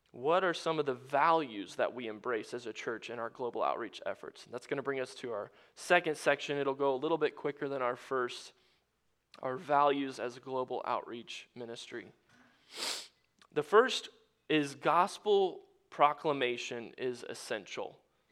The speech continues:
Gospel proclamation is essential. John Piper has remarked, you've probably heard it before, that as Christians we're called to care about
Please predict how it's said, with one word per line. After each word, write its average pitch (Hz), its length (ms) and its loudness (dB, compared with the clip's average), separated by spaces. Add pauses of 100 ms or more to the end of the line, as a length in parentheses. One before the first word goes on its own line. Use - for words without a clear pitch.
(600)
Gospel 139 560 -2
proclamation 120 1080 -2 (140)
is 120 420 -6 (400)
essential. 117 680 -10 (400)
John 170 260 10
Piper 170 560 4 (240)
has 143 200 -4
remarked, 151 460 4
you've 131 120 -12
probably 147 260 4
heard 151 180 -2
it - 60 -4
before, 147 580 2 (120)
that 131 160 4
as 135 180 -6
Christians 214 400 -2
we're 160 100 -2
called 190 480 0
to 139 300 0 (260)
care 170 280 0
about 131 360 4